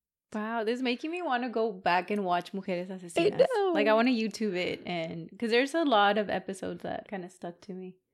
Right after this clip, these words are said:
Speaker 2: A lot of them are inspired
Speaker 1: Stuck with me.
Speaker 2: by true cases.
Speaker 1: Well,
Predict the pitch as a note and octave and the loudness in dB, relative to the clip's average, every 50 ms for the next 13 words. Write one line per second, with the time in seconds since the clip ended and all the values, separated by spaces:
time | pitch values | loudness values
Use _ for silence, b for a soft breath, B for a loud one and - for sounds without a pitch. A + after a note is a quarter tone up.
0 | - - F#3 F3 E3+ F3+ G#3 B3 C#4 D4 D4 B3 G3 - _ _ G#3 G#3+ G#3 - | 0 4 4 6 6 6 6 4 4 2 2 0 -2 -8 _ _ 0 2 2 0
1 | - - G3+ F3+ F#3+ G3+ G#3 G3+ G3+ F#3+ F#3+ - - F#3 D#3 E3 F#3 F3+ F3+ F#3 | -2 2 4 4 6 6 6 6 6 6 4 4 2 2 4 4 4 4 4 2
2 | F3+ F#3 G3 G3+ F#3 - _ _ _ _ _ _ - - - - G3 F#3+ - - | 2 0 -2 -4 -6 -10 _ _ _ _ _ _ -14 -8 -4 -2 -2 -2 -2 -2
3 | - G3 G3 F#3+ - - F#3+ F#3+ F#3+ F#3+ - - - _ _ _ _ A3 G#3 G3+ | 0 0 0 0 -2 -2 0 0 0 -2 -4 -12 -20 _ _ _ _ -4 -2 -2
4 | G3 G3 G3+ A#3+ C4+ | -2 -2 -2 -4 -6